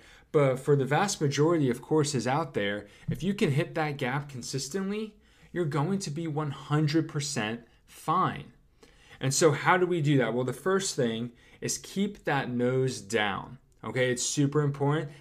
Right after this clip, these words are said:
that we keep the nose down when we throw because any slight nose up is going to lift the disc outside of that window. And so there's a couple ways that we can keep the nose down. First is by making sure that our thumb is flush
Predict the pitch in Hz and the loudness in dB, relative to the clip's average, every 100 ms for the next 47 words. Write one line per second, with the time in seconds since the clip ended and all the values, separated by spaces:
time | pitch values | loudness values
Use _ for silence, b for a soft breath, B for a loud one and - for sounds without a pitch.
0 | B 135 139 - 175 170 165 156 151 180 | B -2 -2 -2 -6 -2 0 0 0 0
1 | 185 160 156 156 151 143 - 165 202 196 | -2 2 2 2 -2 -6 -6 -2 0 0
2 | - 156 151 160 - 135 135 151 147 - | -2 -4 -2 -2 -2 -2 2 4 2 -2
3 | 123 127 120 - B B B 127 117 123 | -4 -4 -4 -10 B B B -4 -2 -2
4 | 120 131 - 123 107 104 139 - - 127 | 0 -2 -4 -4 -4 2 2 2 -6 -6
5 | 120 120 107 113 - - 139 147 139 147 | -2 -2 -4 -6 -10 -4 -2 0 -2 -2
6 | 123 127 113 107 104 101 98 156 147 98 | 0 0 -4 -4 -4 -4 -2 0 0 -2
7 | - - B B B 123 117 143 131 127 | -6 -16 B B B -6 2 4 4 4
8 | 123 127 123 - - 160 170 151 147 139 | 4 2 2 -2 -6 -2 2 2 2 2
9 | 123 131 - 127 135 120 117 110 107 104 | 0 -2 -4 -6 -4 -6 -4 -2 -2 -2
10 | 107 95 92 - B B - 156 151 156 | -2 -2 -4 -10 B B 6 6 6 0
11 | 143 131 131 135 165 - 143 143 139 117 | 0 0 0 -2 -4 2 4 4 2 0
12 | 120 113 110 - 104 135 180 - _ b | -2 -2 -4 -6 -4 -4 -6 -16 _ b
13 | b b b - 123 117 - - 147 175 | b b b -2 0 0 -2 -10 -6 -2
14 | 143 113 - - | -2 -2 -6 -10